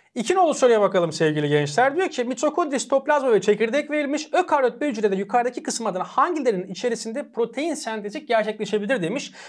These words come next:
Mitokondrinin kendine ait D N A'sı, R N A'sı ve ribozomu bulunduğu için protein sentezi gerçekleşebilir. Hücrede bulunan serbest sitoplazmada gezen ribozomlar yine aynı şekilde protein sentezi gerçekleştirebilir ama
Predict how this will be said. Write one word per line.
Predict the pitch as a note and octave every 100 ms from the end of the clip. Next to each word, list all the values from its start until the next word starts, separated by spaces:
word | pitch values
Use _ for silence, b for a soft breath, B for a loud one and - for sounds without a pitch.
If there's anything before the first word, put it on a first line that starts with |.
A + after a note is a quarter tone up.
| B
Mitokondrinin | A3+ C#4 C4+ E4 F4+ D4 B3+
kendine | G#3+ A3 A#3+ C4+
ait | B3 B3+
D | A3 A3
N |
A'sı, | A#3 A3 A3+
R | A3+
N | A3+
A'sı | A3 A3
ve | A3+ A3
ribozomu | D#3 G#3+ C#4+ B3 A#3+ F#3
bulunduğu | F3 D3+ D3
için | C3 E3+ -
protein | - D#3 F3+ G#3+
sentezi | G3 D#3 B2+ B2
gerçekleşebilir. | C#3+ E3+ A3+ A#3 - B3 A#3 A3+ - B -
Hücrede | G#3 B3+ G4
bulunan | F4 C4 A3
serbest | A3 A3+ G3+ G#3 D4+ -
sitoplazmada | G3+ G3 A#3 B3+ A3 F#3
gezen | D3+ C#3+ C3 C3
ribozomlar | A#3+ C#4+ G3 C#3+ C3 - B
yine | G3+ C4
aynı | B3 A3
şekilde | G3+ E3 D#3
protein | F#3 F3+ G3+ B3
sentezi | C4+ C4 C4 C4
gerçekleştirebilir | C4 C4 B3+ - C4 C4+ -
ama | D4 C#4 E3